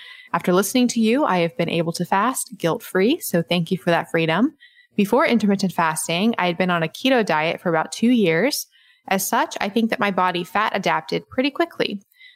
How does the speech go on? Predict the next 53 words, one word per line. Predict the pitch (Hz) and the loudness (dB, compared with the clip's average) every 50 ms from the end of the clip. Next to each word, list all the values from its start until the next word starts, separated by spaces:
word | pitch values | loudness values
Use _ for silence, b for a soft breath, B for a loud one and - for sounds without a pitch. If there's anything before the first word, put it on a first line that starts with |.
| B B _ 185 | B B _ 0
I | 185 | 0
was | 190 190 - | 0 0 0
easily | - 214 220 220 277 311 339 330 | 0 0 0 2 2 2 2 2
able | - 196 185 180 190 202 247 247 | 2 2 2 2 2 0 0 0
to | - 226 196 | 0 0 0
immediately | - 190 180 180 185 202 247 294 269 - 277 269 262 | 2 2 2 2 2 2 2 2 2 2 2 2 2
go | 269 269 | 2 2
down | 226 214 180 160 165 180 180 | 2 2 2 2 0 0 -2
to | 196 180 | -2 -4
just | 185 165 - | -4 -2 0
one | 170 165 165 | 0 0 0
meal | 175 202 247 | 2 2 2
a | 285 254 | 2 2
day, | 214 190 151 151 151 165 - - | 2 2 0 0 -2 -4 -2 -2
and | 180 180 | -2 0
I | 180 - | 0 0
opened | - 180 - - 233 247 | 0 -2 2 2 2 4
my | 254 247 | 4 4
window | 220 190 180 175 175 170 165 165 | 2 2 2 2 2 0 0 -2
between | 170 - - 165 156 | -4 -6 -6 -6 -6
six | - - - 233 254 - - | -6 -2 -2 -2 -2 -2 -6
and | - 165 160 151 | -4 -4 -4 0
six | - 226 233 - - | -2 -2 -2 -2 -2
thirty | - 226 220 233 233 | -2 0 0 0 0
P | - 254 240 202 | 2 2 2 2
M | 170 160 165 202 269 B B B B B B _ | 2 2 2 2 0 B B B B B B _
with | - 165 | -2 0
a | 180 | 2
non-alcoholic | 170 170 175 202 247 254 - - 220 - 226 214 226 240 247 240 - | 2 2 2 2 2 2 0 -2 -4 -2 -2 0 2 0 2 2 0
beverage | 180 175 170 185 180 - - 190 | 0 0 0 0 -2 0 0 0
most | 170 160 156 - - | 0 2 0 0 -2
days | 160 156 156 170 214 214 - - | 0 0 2 2 0 0 -2 -4
and | - 175 165 | -2 -2 -2
a | 160 | 0
glass | - 170 165 175 - - | 0 0 0 0 0 -2
of | 254 208 | 0 0
wine | 208 180 175 175 175 180 185 - - | 2 0 2 0 0 -2 -4 -4 -6
two | - - 156 | -8 -4 0
days | 151 151 151 - | 0 0 0 0
a | 165 | 2
week. | 175 202 - - - - B B B B B B B B B | 2 2 0 0 -4 -12 B B B B B B B B B
I | - 190 | 0 0
also | 180 214 - 254 269 | 0 2 0 0 2
have | 277 262 226 | 2 2 2
a | |
light | 185 170 208 285 302 - | 2 2 2 0 0 -4
snack, | - - 233 226 277 349 - - | -4 -2 -2 -2 -2 -4 -6 -8
such | - - 190 - 175 | -4 -4 -2 -2 -2
as | 160 - | -4 -2
raw | 170 160 156 160 | 0 0 0 0
veggies | 160 175 190 - - 247 247 254 233 - | 0 -2 -4 -2 0 0 2 2 0 0
and | - 185 185 190 180 165 | -2 0 0 0 0 0
dip. | - 175 165 - - | -2 -2 -2 -2 -6